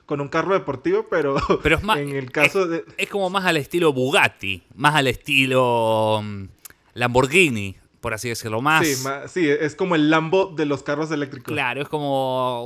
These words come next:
Speaker 2: un toque más, mm, top level,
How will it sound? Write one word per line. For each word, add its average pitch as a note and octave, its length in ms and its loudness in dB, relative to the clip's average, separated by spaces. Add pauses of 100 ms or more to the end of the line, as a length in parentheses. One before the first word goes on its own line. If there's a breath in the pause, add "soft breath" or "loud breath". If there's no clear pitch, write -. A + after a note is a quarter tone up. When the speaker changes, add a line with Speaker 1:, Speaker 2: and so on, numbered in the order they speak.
(120)
Speaker 2:
un D3+ 120 -6
toque E3+ 240 0
más, C#3+ 720 -4 (280)
mm, B2+ 580 -12 (400)
top D#3+ 200 -2
level, G2+ 440 -8